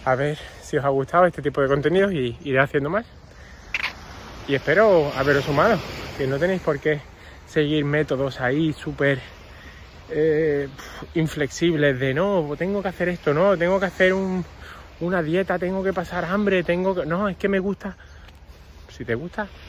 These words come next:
darte un capricho de vez en cuando, te lo das, sabiendo el precio que tiene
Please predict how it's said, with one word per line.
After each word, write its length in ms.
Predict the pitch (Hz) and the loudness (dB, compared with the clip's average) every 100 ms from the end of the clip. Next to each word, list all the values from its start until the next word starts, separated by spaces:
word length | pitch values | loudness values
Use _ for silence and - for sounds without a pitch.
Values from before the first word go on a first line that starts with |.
| - - - | -18 -12 -2
darte 220 | 165 185 | -2 0
un 60 | 175 | 0
capricho 380 | 175 180 - | 0 -2 0
de 60 | 165 | 0
vez 100 | 156 | 2
en 80 | 160 | 2
cuando, 240 | 175 147 143 - - - | 2 2 -4 -10 -12 -6
te 100 | 110 | 0
lo 80 | 120 | 4
das, 220 | 156 160 - - - - - | 2 0 -12 -18 -20 -20 -14
sabiendo 480 | - 120 131 165 175 - - - - - - - - - - | -6 -2 2 2 0 -4 -20 -20 -20 -20 -20 -20 -20 -14 -8
el 100 | 127 | -6
precio 380 | - 156 - 127 - - | -2 -4 -4 -14 -12 -8
que 100 | 123 | -4
tiene 260 | 127 135 | -2 -4